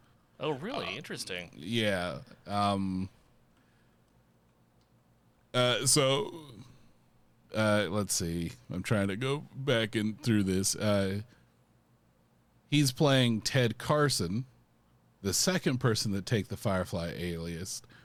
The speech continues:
Speaker 2: with albeit a revamped origin story. So instead
Speaker 1: Oh,
Speaker 2: of
Speaker 1: s-
Speaker 2: him being a wealthy heir to a gold mine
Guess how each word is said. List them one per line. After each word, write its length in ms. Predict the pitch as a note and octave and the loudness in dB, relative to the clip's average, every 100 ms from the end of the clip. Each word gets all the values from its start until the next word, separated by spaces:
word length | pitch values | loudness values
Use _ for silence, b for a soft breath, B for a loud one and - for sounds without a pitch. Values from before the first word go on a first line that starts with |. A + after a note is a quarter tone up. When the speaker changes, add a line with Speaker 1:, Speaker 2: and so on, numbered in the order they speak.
| B | B
Speaker 2:
with 220 | F#2 F#2 - | -6 -4 -4
albeit 800 | G#2 A#2 A#2 A2+ G2+ A#2+ G#2 F#2+ - | -2 0 2 0 2 4 4 2 -2
a 100 | G2 | -2
revamped 600 | F#2+ F#2 F#2 G#2 G#2 F2 | 0 -2 0 2 0 -4
origin 520 | - G#2 G#2 F#2 F#2+ F2 | -2 0 2 0 -4 -2
story. 600 | - D2+ C#2+ D#2 G#2 B2+ _ _ _ _ | -4 -4 -8 -6 -4 -4 _ _ _ _
So 160 | - B2 | 0 2
instead 340 | A2+ C#3 C3 | 4 6 6
Speaker 1:
Oh, 40 | B2 | 6
Speaker 2:
of 40 | |
Speaker 1:
s- 20 | |
Speaker 2:
him 240 | C#3 C3 A#2 | 6 6 6
being 280 | A#2+ A#2 | 4 4
a 140 | G#2+ G2+ | 4 2
wealthy 520 | G2+ B2 B2 B2+ A2+ | 2 2 2 2 0
heir 300 | A2 A#2 A2 | 2 2 2
to 200 | G#2 A#2+ | 2 2
a 40 | G2 | 4
gold 360 | A#2 E3 D3 | 2 4 4
mine 480 | G2 E2+ E2+ F#2 C3 | 2 -2 -2 -2 -2